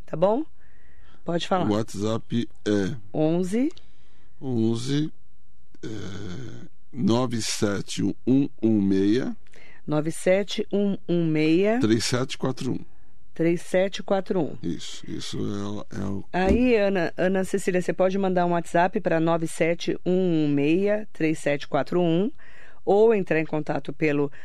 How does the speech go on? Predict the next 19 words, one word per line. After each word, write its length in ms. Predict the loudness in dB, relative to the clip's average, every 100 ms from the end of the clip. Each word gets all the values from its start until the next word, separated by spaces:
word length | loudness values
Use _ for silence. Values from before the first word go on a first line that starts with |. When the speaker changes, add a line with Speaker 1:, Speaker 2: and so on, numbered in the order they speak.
| -8 -8
Speaker 1:
s-, 260 | -8 -8 -6
né, 240 | 0 0 2
pelo, 260 | 2 2 0
por 140 | 0
esse 180 | 0 0
e-mail, 260 | 2 4 4
imate 400 | 4 2 0 -2
arroba 300 | 0 0 2
imate 460 | 2 0 0 -2
S 160 | -2 -2
P 160 | -2 -2
ponto 220 | -2 -2
com 120 | -4
ponto 200 | -2 -2
B 60 | 0
R, 280 | 2 2 0 -6 -8 -8 -8 -2
e 360 | 0 2 0 -2
mandar 420 | 0 2 2 2 2
o, 520 | 0 -2 -4 -8